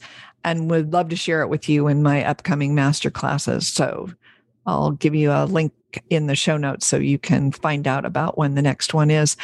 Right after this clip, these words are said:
But that practice can be as simple as taking a deep breath in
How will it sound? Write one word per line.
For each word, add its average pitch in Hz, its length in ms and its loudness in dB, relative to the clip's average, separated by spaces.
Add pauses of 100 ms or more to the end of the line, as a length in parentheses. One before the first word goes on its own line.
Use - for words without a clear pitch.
(540)
But 180 360 2
that 180 260 -2
practice 214 420 -4
can 180 220 0
be 160 180 4
as 156 140 2
simple 156 720 2
as 151 400 -2
taking 156 400 2
a - 20 6
deep 147 300 2
breath 156 280 -2
in 226 380 6